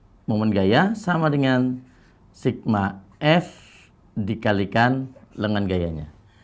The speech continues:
Nah, berarti ini juga resultan gayanya. Nah, maka karena ini kita bicara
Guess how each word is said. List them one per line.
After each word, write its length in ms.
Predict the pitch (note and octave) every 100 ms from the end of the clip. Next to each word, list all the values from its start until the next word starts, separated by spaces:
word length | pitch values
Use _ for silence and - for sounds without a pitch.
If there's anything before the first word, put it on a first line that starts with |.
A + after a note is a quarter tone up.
| _ _ _ -
Nah, 160 | G#2+
berarti 800 | G2 - G2 F2+ C3+ F3 A3+ - -
ini 180 | A#2+ E3+
juga 320 | B2+ C#3+ G3 - - _ _ _ _ _ -
resultan 580 | A#2+ B2 D3 F3 F#3+ -
gayanya. 720 | - A2 A#2 A#2 G#2 F2 - - -
Nah, 240 | A2+ E2+
maka 560 | A2 G2+ C3 E3+ B3+ - - - _ _ _
karena 240 | - C3 C3+
ini 160 | C3
kita 400 | A#2+ - C3 B2 A#2
bicara 800 | A2+ - A#2 A2+ A2+ A2 G#2 A2+